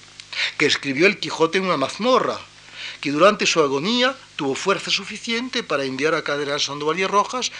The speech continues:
una carta conmovedora, que resulta ser, como ha demostrado Antonio Reyes Moñino,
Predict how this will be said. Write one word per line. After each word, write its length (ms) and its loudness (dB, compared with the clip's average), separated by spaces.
una 220 -4
carta 340 -2
conmovedora, 800 -2
que 120 -8
resulta 440 -8
ser, 260 -4
como 160 -10
ha 40 -8
demostrado 480 -8
Antonio 380 -6
Reyes 240 -6
Moñino, 380 -8